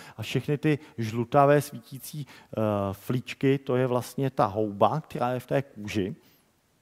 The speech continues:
A to by samo o sobě taky nemuselo ještě vadit. Spousta z nás, všichni z vás budete mít někdy v životě nějakou onychomykózu, no, nebo aspoň kožní, eh, eh, mykózu. A taky vás to nezabije.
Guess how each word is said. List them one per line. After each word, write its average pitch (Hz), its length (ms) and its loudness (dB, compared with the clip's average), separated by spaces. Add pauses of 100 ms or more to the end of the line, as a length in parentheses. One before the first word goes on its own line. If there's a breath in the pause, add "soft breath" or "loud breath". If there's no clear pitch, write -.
(180)
A 143 80 0
to 190 120 4
by 208 100 6
samo 196 220 6
o 180 60 4
sobě 202 200 4
taky 196 200 6
nemuselo 127 380 2
ještě 127 240 0
vadit. 117 280 2 (180 loud breath)
Spousta 156 480 2
z 165 60 2
nás, 147 160 8
všichni 196 420 6
z 147 60 4
vás 131 320 6
budete 127 320 0
mít 143 160 0
někdy 135 240 2
v 123 40 -4
životě 117 340 -4
nějakou 120 260 2
onychomykózu, 104 880 -2 (380 loud breath)
no, 123 260 2 (100)
nebo 135 440 8 (180 loud breath)
aspoň 127 320 0
kožní, 131 580 4
eh, - 340 -18
eh, 104 920 -2
mykózu. 110 600 2 (1300 loud breath)
A 131 100 2
taky 180 220 8
vás 131 220 8
to 143 100 4
nezabije. 110 500 2